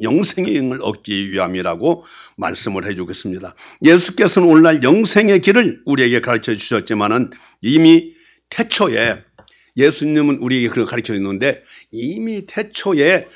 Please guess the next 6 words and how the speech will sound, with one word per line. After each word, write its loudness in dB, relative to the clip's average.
아담과 -4
하와에게 0
영생의 4
길을 0
허락하셨단 -6
말입니다. -12